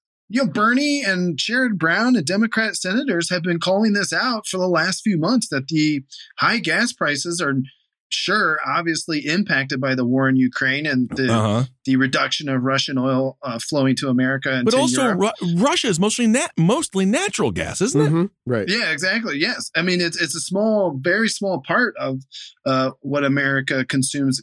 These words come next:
Speaker 1: gas-wise. I mean,
Speaker 2: Yes.
Speaker 1: and we've obviously opened up all of our own reserves. Uh, Joe Biden's been very big on that. But one phone call that Joe Biden should have made, it wasn't to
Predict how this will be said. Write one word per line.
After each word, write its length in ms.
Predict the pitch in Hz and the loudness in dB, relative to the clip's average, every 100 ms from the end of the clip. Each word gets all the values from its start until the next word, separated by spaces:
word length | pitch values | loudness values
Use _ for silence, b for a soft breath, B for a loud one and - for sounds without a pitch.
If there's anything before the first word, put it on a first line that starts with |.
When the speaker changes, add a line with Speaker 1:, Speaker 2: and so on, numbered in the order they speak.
| - | -2
Speaker 1:
gas-wise. 800 | 139 143 151 131 123 120 147 - | -2 0 -2 -2 -2 0 -2 0
I 40 | |
mean, 140 | 175 285 | 2 2
Speaker 2:
Yes. 160 | 139 | 2
Speaker 1:
and 60 | 139 | 2
we've 140 | 135 | 2
obviously 380 | 151 165 160 170 | 2 2 0 0
opened 280 | 156 147 147 | 0 0 0
up 140 | 139 | 2
all 160 | 131 139 | 2 2
of 100 | 127 | 0
our 160 | 113 135 | -4 0
own 240 | 190 226 | 2 4
reserves. 560 | 208 196 208 208 208 - B B - | 2 -2 -2 -4 -4 -10 B B -6
Uh, 40 | |
Joe 200 | 120 139 | -4 0
Biden's 320 | 135 135 131 131 | 2 2 2 2
been 180 | 131 | 0
very 240 | 123 135 123 | 2 0 0
big 240 | 131 131 127 | 0 -2 0
on 260 | 127 113 107 | 0 0 2
that. 320 | 160 214 180 - B B - | 2 2 -2 -6 B B 0
But 220 | 160 160 - | 0 0 -4
one 320 | 135 165 226 220 | -2 2 4 2
phone 320 | 202 247 262 | 2 2 4
call 320 | 147 131 151 | 2 2 2
that 100 | 147 | 0
Joe 220 | 131 180 | 0 0
Biden 280 | 156 170 190 | 0 0 0
should 200 | - 185 | -2 -2
have 100 | 147 | 0
made, 240 | 151 214 | 2 2
it 100 | 165 | 0
wasn't 320 | 143 170 170 165 | 0 -2 -2 -4
to 300 | 156 147 | -2 -2